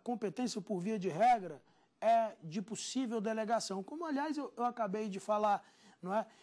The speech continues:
Então, quando eu, mais precisamente, quando eu tô no quadro negro, eu,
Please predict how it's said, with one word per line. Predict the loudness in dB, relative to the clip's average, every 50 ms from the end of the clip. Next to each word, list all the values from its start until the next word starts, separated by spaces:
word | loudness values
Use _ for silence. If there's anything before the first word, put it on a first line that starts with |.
| -20 _ _
Então, | -8 -4 -2 -2 -2 0
quando | 0 0 0 2 2 2 2 2 2 0 0
eu, | -2 0 2 2 2 2 0 -2 -4 -6 -8 -12 -10
mais | -4 -2 -2 -2 -2
precisamente, | -4 -6 -4 -2 -2 -2 -2 -4 -4
quando | -4 -2
eu | -2 -2
tô | -2 -2
no | -4 -4
quadro | -2 0 0 0 0 -2 -2 -2
negro, | -2 -2 -2 -2 -2 0 0
eu, | 0 0